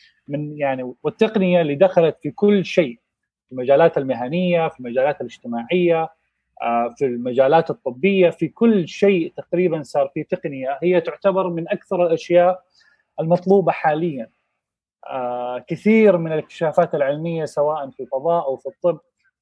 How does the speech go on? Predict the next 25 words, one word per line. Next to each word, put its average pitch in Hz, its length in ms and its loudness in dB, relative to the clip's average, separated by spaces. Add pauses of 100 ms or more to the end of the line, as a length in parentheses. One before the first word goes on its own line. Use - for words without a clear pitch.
ما 180 140 2
كانت 185 400 2
لتكون 185 640 -4 (100)
إلا 185 220 6
بفضل، 170 540 0 (480)
آه، 139 60 -2
تقنيات، 175 720 2 (160)
آه، 135 180 -2
صدرت 165 680 0
وتعاون 151 680 2
كثير 165 440 -2
من 143 200 -6
ال-، 127 420 -2 (580)
من 147 100 0
الباحثين 151 680 2
في، 139 360 0
في 135 320 -6
كمبل-، 139 460 -6
في - 120 -14
مجال 135 260 0
علوم 139 240 2
الحاسب 135 480 -2
وما 127 220 0
إلى 117 140 -2
ذلك. 117 300 -4